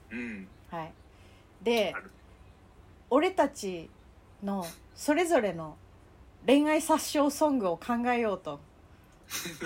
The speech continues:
Speaker 2: 何が一番攻撃力が高いのかと
Speaker 1: あー。
Speaker 2: いう話になったんですね。
Speaker 1: なるほど。
Speaker 2: はい。で、その時に出た一つの方程式としては、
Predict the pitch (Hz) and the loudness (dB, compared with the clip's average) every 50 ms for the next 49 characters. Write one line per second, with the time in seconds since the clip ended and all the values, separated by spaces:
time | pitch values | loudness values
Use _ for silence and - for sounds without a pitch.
0 | - - 311 254 - - - - - - - 285 - - 330 - - - - - | -6 -6 -6 -8 -8 -8 -8 -8 -8 -8 -10 -10 -10 -14 -18 -20 -20 -20 -20 -20
1 | - - - - - - - - - - - - - - - - - - - - | -20 -20 -20 -20 -20 -20 -20 -20 -20 -20 -20 -20 -18 -14 -12 -12 -12 -14 -18 -20
2 | - - - - - 165 170 - 175 175 233 269 359 403 403 330 247 214 185 160 | -20 -20 -14 -12 -12 -12 -10 -10 -4 2 4 4 6 6 4 4 2 2 2 0
3 | 156 - - - - 226 - - 247 233 220 220 214 214 214 202 190 - - - | -2 -6 -10 -8 -8 -6 -4 -4 -2 2 2 2 2 2 0 -6 -10 -14 -6 0
4 | - 277 277 247 262 269 - 269 233 202 190 - 175 165 175 170 - 202 - 240 | 2 4 4 4 2 0 0 0 -2 -2 -2 -6 -10 -12 -12 -12 -10 -4 -2 0
5 | 220 196 175 160 - 151 139 - 131 156 - - - - - - - - - - | 0 0 -2 -6 -10 -12 -14 -14 -16 -16 -18 -20 -20 -20 -20 -20 -20 -20 -20 -16
6 | - - 202 202 196 196 196 190 185 185 185 - 233 247 262 240 226 254 240 247 | -12 -10 -6 -4 -4 -4 -4 -4 -6 -10 -8 -2 0 2 2 2 2 0 -2 -2
7 | 240 - 202 185 180 180 - 160 170 175 165 - - 170 208 269 - - - - | -2 -4 -6 -8 -8 -10 -10 -12 -14 -14 -16 -18 -16 -14 -14 -14 -16 -18 -20 -20
8 | - - - - - - - 180 180 180 170 - - - - - - - - - | -20 -20 -20 -20 -10 -6 -6 -6 -6 -8 -12 -16 -18 -20 -20 -20 -20 -20 -12 -10
9 | 208 185 170 175 - - - - - - - - - - - - - - - - | -10 -8 -10 -12 -14 -20 -20 -20 -20 -20 -20 -20 -20 -20 -20 -20 -20 -20 -20 -20
10 | - - - - 220 - - 330 330 381 403 392 453 415 - 320 233 202 196 196 | -20 -20 -16 -12 -10 -4 -2 0 0 0 2 2 0 0 0 -2 -4 -2 -4 -4
11 | 196 190 180 170 170 233 254 247 202 185 180 170 165 - - 349 330 - - 226 | -4 -4 -4 -2 -2 -2 0 0 0 0 0 0 -2 -2 -2 -2 -2 -2 -4 -6
12 | 196 180 175 - - - 247 240 240 247 269 240 233 - - - - - 170 165 | -6 -6 -6 -2 0 2 2 2 4 2 2 2 0 -2 -8 -14 -14 -14 -14 -14
13 | - - 180 170 165 170 175 175 165 151 - | -10 -8 -6 -4 -2 0 0 0 0 -2 -4